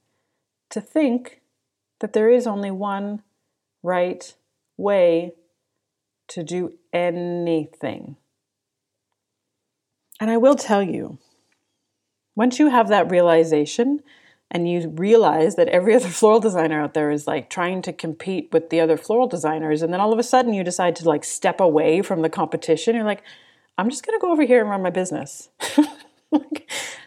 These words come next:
"I'm just gonna go over here and serve my clients and come up with new ideas so I can serve them even better and continue to refine and practice and experiment and come up with even better ideas so I can serve even more clients." And then, like, you step back into the world of floristry and you're like, "What?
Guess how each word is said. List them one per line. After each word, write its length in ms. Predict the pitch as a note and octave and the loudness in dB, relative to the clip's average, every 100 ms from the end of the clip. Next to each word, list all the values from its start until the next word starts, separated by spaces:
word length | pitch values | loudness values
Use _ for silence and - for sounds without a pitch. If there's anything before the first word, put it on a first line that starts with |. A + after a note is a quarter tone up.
| _ | _
"I'm 80 | F4 | -10
just 140 | G4+ | 2
gonna 120 | B4 B4 | 6 6
go 120 | A#4 | 6
over 120 | G#4 | 4
here 140 | F4+ | 2
and 120 | E4+ D#4 | 2 2
serve 180 | D4+ | 2
my 120 | B3+ B3+ | 2 2
clients 720 | A#3+ F#3 D#3 D#3+ - - - - | 2 0 0 -6 -10 -16 -16 -8
and 100 | A3 | -2
come 140 | A3 | 0
up 80 | A3+ | 2
with 80 | A#3 | 2
new 120 | A#3 | 2
ideas 480 | A3 G#3 G#3+ F3 E3 | 2 2 4 4 4
so 120 | F3 | 2
I 60 | E3 | 2
can 140 | F3+ | 0
serve 200 | F#3+ F3+ | -4 -4
them 120 | F3+ | -2
even 220 | F3+ E3 | -2 -2
better 460 | D#3+ E3 - C#3+ - _ _ | 0 0 0 -4 -8 _ _
and 120 | G3+ | -6
continue 360 | G#3 F#3 A3 G3+ | -4 -2 -2 0
to 160 | G3+ | 0
refine 580 | F#3 F#3 G3 F3+ E3+ E3 | 2 0 0 0 0 0
and 220 | - E3 | -2 -4
practice 560 | D#3+ F3+ F3 - D#3+ - | 0 0 0 2 2 2
and 100 | D#3+ | -4
experiment 600 | D#3 - F3+ F3 E3+ D#3 | -4 -2 0 0 -2 -2
and 100 | D#3 | -4
come 160 | D3+ E3+ | -4 -4
up 140 | D3+ | 0
with 100 | E3 | 0
even 220 | D#3+ D#3 | 0 0
better 260 | D3+ E3+ E3 | 2 4 6
ideas 460 | E3 D#3 D#3+ D#3 D3 | 4 2 0 -2 0
so 140 | E3+ | 0
I 60 | D#3 | 0
can 140 | D#3 | 0
serve 240 | D3+ D#3 | 2 2
even 200 | D3+ D3 | 2 -2
more 140 | D3+ - | -4 -6
clients." 580 | - - C2+ - - - _ _ - _ - | -10 -10 -12 -14 -18 -20 _ _ -20 _ 0
And 100 | A3 | 2
then, 100 | A3+ | 4
like, 180 | A3+ | 2
you 80 | A3 | 0
step 380 | G#3 - G3+ G3+ | -4 2 2 4
back 280 | A3 G#3 G#3 | 4 4 0
into 240 | F#3+ F#3+ | -2 -2
the 100 | F#3 | -2
world 260 | F3 F3+ F3 | 2 4 4
of 140 | E3+ | 2
floristry 460 | F#3 F#3 G#3 - B3+ | 2 2 0 0 2
and 80 | A#3+ | 2
you're 100 | A#3 | 2
like, 160 | A#3 | 2
"What? 260 | A#3 G#4 | 4 4